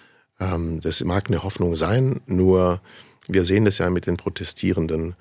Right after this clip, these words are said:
Ähm, wenn man sich jetzt auch, auch in Leutkirch kann ich mir ja vorstellen, wie hoch ist denn mein Risiko, wenn ich jetzt auf die Straße gehe und protestiere? Nachdem mir schon gesagt wer-, worden ist, dass ich ohne Vorwarnung erschossen werde. Würden Sie das machen?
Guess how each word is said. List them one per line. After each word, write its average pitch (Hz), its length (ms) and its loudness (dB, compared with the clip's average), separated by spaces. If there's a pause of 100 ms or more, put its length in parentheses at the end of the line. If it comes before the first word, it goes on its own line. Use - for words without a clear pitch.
(460)
Ähm, 85 360 0
wenn 92 80 4
man 90 80 4
sich 90 160 -2
jetzt - 320 0
auch, 120 240 -2
auch 110 160 0
in 107 80 2
Leutkirch 98 420 2
kann 104 120 0
ich 95 80 2
mir 98 80 2
ja 92 80 2
vorstellen, 98 600 0
wie 92 300 -2
hoch 123 160 0
ist - 160 2
denn 101 80 4
mein 92 160 4
Risiko, 139 380 -2
wenn 85 120 2
ich - 120 -6
jetzt - 160 0
auf - 120 -4
die - 80 -4
Straße - 380 -2
gehe 98 180 0
und 98 140 0
protestiere? - 640 -4 (500)
Nachdem 107 320 2
mir 117 60 6
schon 104 160 2
gesagt 101 360 0
wer-, 92 240 0
worden 92 220 0
ist, - 180 -2
dass - 160 0
ich 90 160 -6
ohne 104 180 2
Vorwarnung 90 460 2
erschossen 87 380 0
werde. 87 260 -4 (840)
Würden 85 220 -2
Sie 90 120 2
das 104 140 4
machen? 160 360 -4